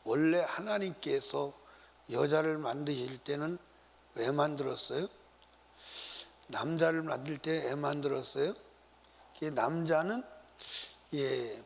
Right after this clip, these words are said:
밖에 나가서 일하는 사람이 남자예요. 아멘. 이렇게 밖에 나가서 일하는 게 남자예요. 그래서 남자가 밖에 나가서 일해서 돈 버는 것을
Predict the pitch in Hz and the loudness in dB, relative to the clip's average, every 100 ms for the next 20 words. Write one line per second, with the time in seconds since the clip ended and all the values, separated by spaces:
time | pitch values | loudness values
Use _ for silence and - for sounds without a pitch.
0 | - 123 113 - 160 156 143 143 - 226 | -2 0 0 -2 4 4 4 -2 0 -2
1 | - - - - - - - - 151 180 | -2 -14 -20 -20 -20 -20 -18 -8 2 6
2 | 185 170 175 156 135 139 147 180 143 123 | 6 4 0 0 2 2 2 0 0 0
3 | 131 120 101 98 101 - - - - - | -2 -2 -2 -2 -6 -12 -20 -20 -20 -20
4 | - - - - - 127 143 185 - - | -20 -20 -20 -8 0 2 4 2 0 -14
5 | - - - - - - - - - - | -20 -18 -16 -16 -14 -16 -14 -14 -12 -10
6 | - - - - 127 120 - - 190 170 | -10 -12 -14 -6 -4 2 2 4 6 6
7 | 165 156 156 156 170 185 170 170 165 170 | 6 2 -2 2 6 6 6 2 -2 4
8 | 220 233 - - - - 117 151 139 113 | 4 4 -4 -12 -12 2 2 4 2 2
9 | 113 113 120 - - - - - - 151 | 2 -2 -8 -12 -16 -16 -16 -16 0 4
10 | 151 170 131 175 180 160 147 160 185 - | 4 6 4 4 2 2 2 2 0 -4
11 | - - - - - - - - 151 - | -12 -12 -14 -16 -16 -18 0 4 4 6
12 | 185 170 156 156 160 147 139 165 165 151 | 8 8 6 2 0 0 2 4 4 4
13 | 156 147 120 170 185 180 170 160 143 135 | 0 -2 0 2 4 4 2 -2 -2 2
14 | 180 233 | 2 2